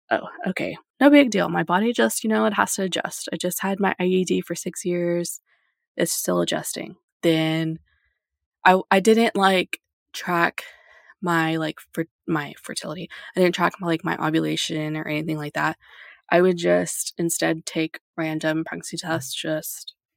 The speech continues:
because I never wanted to stress myself out with that stuff. Then the next time that I took a pregnancy test, um, same thing. Set the camera, press record,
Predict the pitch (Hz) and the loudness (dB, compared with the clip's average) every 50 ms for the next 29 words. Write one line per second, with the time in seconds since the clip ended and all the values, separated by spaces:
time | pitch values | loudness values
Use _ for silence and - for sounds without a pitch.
0 | _ - - - 190 - 190 190 185 185 185 180 196 185 180 180 180 - - 175 | _ -8 -2 -2 -2 0 2 2 2 2 2 0 0 0 0 0 0 -2 -4 -4
1 | - - 170 170 - - 170 160 - 160 160 160 160 160 160 - - 196 196 - | -2 0 0 0 0 -2 -4 -2 -2 -2 -2 0 0 0 0 0 -2 -4 -4 -2
2 | - - 226 226 214 - - - - _ _ _ _ - 180 185 190 185 185 180 | -2 0 0 -2 -2 -6 -12 -20 -20 _ _ _ _ -6 0 2 2 4 4 4
3 | 175 175 151 - - - - 180 175 170 170 165 160 160 160 156 - 170 - 170 | 4 4 2 2 0 -6 -4 -2 0 2 2 2 2 2 0 -2 -4 -4 -6 -6
4 | - - 160 156 165 165 - - 165 - 151 160 156 156 - - - - - - | -6 -4 -4 -4 -4 -4 -4 -4 -2 -2 -2 -2 -2 -4 -6 -8 -10 -10 -12 -14
5 | _ - 165 156 147 143 143 156 165 - _ _ _ _ _ _ - - 175 170 | _ -6 -6 -4 -4 -6 -8 -10 -14 -16 _ _ _ _ _ _ -2 0 0 2
6 | - 240 190 175 190 _ _ _ _ _ _ _ _ _ _ _ _ _ _ - | 2 2 0 0 -2 _ _ _ _ _ _ _ _ _ _ _ _ _ _ -4
7 | - 170 - - - - 208 208 202 202 196 196 190 - _ - - 165 - - | -4 -2 -2 -4 -4 0 2 4 4 4 2 2 -2 -4 _ -8 -8 -6 -6 -8
8 | - - - 196 190 190 185 180 175 180 175 | -10 -4 0 2 2 2 2 2 0 -2 -4